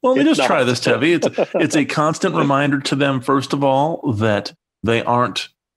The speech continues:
Speaker 1: the president yet. It's a constant reminder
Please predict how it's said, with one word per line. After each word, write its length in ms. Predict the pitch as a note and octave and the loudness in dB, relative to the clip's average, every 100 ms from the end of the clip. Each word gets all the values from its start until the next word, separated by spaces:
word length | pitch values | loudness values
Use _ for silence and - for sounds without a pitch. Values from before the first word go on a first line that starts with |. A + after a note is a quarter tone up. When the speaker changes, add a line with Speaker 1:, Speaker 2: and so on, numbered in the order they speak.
| - | -8
Speaker 1:
the 220 | D#4 A2 | -4 -2
president 440 | - G#2 G2+ F#2+ F#2 | 0 -2 0 0 0
yet. 260 | F#2+ G2+ | 0 0
It's 220 | - A#2+ | -2 -4
a 60 | C3 | -4
constant 400 | - C3+ B2 - | -2 -2 -2 -2
reminder 640 | B2+ A#2 B2 B2 A#2 A2 | -2 0 0 0 0 -2